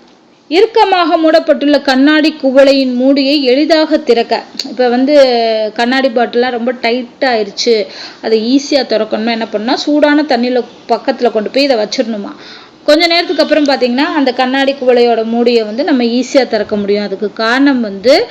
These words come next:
அந்த கண்ணாடி குவளையோட மூடியின் வெப்ப விரிவு கண்ணாடியை விட அதிகமாக இருக்கும். அப்போ மூடி என்ன ஆயிரும்? அந்த ஹீட்னால விரிவடைகிறதுனால நம்மளால ஈஸியா ஓப்பன் பண்ண முடியும். அடுத்து, வேக வைக்கப்பட்ட சூடான முட்டை,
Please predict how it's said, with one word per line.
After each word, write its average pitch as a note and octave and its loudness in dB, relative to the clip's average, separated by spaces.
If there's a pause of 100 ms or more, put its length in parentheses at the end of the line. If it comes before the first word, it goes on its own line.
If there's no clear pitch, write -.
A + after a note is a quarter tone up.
(320)
அந்த A#3+ -2
கண்ணாடி C#4 2
குவளையோட B3+ 2
மூடியின் C4+ 2
வெப்ப G#3+ 0
விரிவு A3+ 0
கண்ணாடியை C4+ 2
விட A#3 -2
அதிகமாக A#3+ -2
இருக்கும். A3+ -4
அப்போ A#3 -4
மூடி A3+ 0
என்ன C4+ 0
ஆயிரும்? B3 -2
அந்த G#3+ -6
ஹீட்னால C4 -4
விரிவடைகிறதுனால A#3+ 0
நம்மளால A#3 -4
ஈஸியா A3 -6 (680)
ஓப்பன் A3 0
பண்ண G3 -6
முடியும். G#3 -4 (340)
அடுத்து, A3 -2
வேக D4 2
வைக்கப்பட்ட D4+ -2
சூடான D4 0
முட்டை, B3 -2